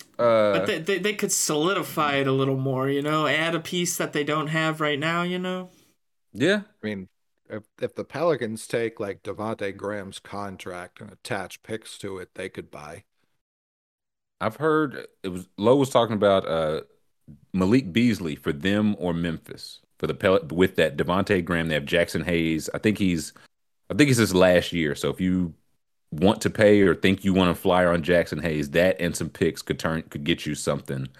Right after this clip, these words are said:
Speaker 1: I've heard Kuzma from Washington to either, like, Memphis, a bigger wing. I like Cle-, somebody, I can't remember who asked me yesterday, Cleveland for Kuzma, just like that wing that they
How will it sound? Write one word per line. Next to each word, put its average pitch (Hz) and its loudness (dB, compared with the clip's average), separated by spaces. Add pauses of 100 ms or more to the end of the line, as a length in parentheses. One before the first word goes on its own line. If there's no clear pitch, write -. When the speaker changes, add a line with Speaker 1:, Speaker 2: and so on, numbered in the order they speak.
(540)
Speaker 1:
I've 78 0
heard 98 6
Kuzma 135 2 (800)
from 85 0
Washington 85 -2 (480)
to - -2
either, 82 2
like, 65 -4
Memphis, 110 0 (160)
a - 0
bigger 101 6
wing. 95 2 (420)
I 131 6
like 175 6
Cle-, - -6
somebody, 151 2 (120)
I 101 -10
can't - -6
remember 95 2
who 90 2
asked 87 2
me 80 -4
yesterday, 82 -2
Cleveland 107 6
for 85 -2
Kuzma, 76 -2
just 104 0
like 98 4
that 95 2
wing 90 0
that - -6
they 82 -2